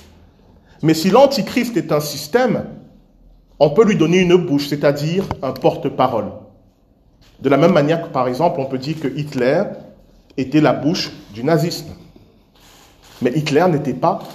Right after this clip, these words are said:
le nazisme. Le nazisme, c'était tout un système avec des millions d'hommes et de femmes. Et Hitler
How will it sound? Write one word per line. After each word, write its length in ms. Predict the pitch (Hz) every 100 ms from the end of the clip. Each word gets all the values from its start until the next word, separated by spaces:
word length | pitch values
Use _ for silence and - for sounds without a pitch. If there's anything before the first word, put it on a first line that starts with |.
| -
le 240 | 95 135 170
nazisme. 520 | 123 143 190 - 101 - - _ _ _ _ -
Le 80 | 127
nazisme, 440 | 120 123 202 - 143
c'était 260 | - 139
tout 220 | 147 247 180
un 100 | 156
système 460 | - - 208 202
avec 360 | 143 156 156 127
des 100 | 131
millions 400 | 143 170 190 185
d'hommes 180 | 156 147
et 60 |
de 100 | 127
femmes. 380 | 147 196 165 95 - - _ _ _ _ _
Et 180 | 131 131
Hitler 300 | 160 127 170